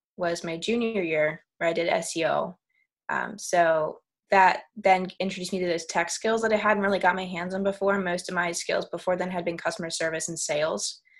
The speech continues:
um, more people business. And then this was the first internship where I got a taste of what it would be like to do some analytics, and I really liked that. Um, so that kinda helped divert me on the path I wanted to go towards in terms of career. So I feel like I've been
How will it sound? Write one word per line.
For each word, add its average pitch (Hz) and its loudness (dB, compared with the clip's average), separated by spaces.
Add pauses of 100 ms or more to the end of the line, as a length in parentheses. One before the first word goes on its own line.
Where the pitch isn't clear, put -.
(280)
um, 156 -4
more 165 -2
people 175 -2
business. 190 -2 (260)
And 170 -4
then 170 -4
this 180 0
was 185 -2
the 180 0
first 180 2
internship 180 -2
where 170 2
I - 0
got 170 2
a 165 0
taste 170 -4
of 170 -2
what 170 -2
it 170 0
would 170 -2
be 170 -4
like 175 -2
to - -14
do 165 -4
some 170 -4
analytics, 156 -2
and 175 -6
I 170 -6
really 160 -4
liked 151 -6
that. - -2 (640)
Um, 156 -6
so 170 -8
that 196 4
kinda 214 4
helped 185 2 (240)
divert 175 4
me 170 -2
on 170 -4
the 170 -6
path 170 4
I 196 4
wanted 208 2
to 208 0
go 208 4
towards 214 2
in 180 -2
terms 175 -4
of 165 -4
career. 170 -4 (400)
So 196 2
I 202 8
feel 285 8
like 285 6
I've 240 4
been 226 6